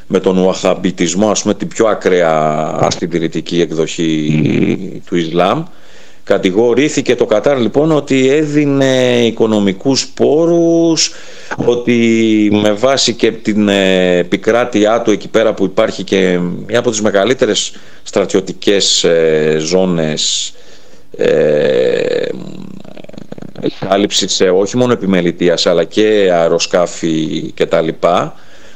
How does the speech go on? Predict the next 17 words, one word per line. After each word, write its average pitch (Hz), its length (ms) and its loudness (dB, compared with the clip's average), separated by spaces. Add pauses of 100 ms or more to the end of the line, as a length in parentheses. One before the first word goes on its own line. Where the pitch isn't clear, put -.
ότι 92 800 2
έδινε, 123 360 2
λοιπόν, 101 340 0
πόρους, 101 380 0
ας 90 140 0
πούμε, 95 200 0
στον 87 260 -2
isis 82 680 0 (100)
ή 101 200 0
τέλος 101 340 0
πάντων 104 420 0 (300)
σε - 240 0
πλευρές 104 600 2
γύρω 101 220 2
από 90 160 0
τον 82 220 0
isis, 87 500 2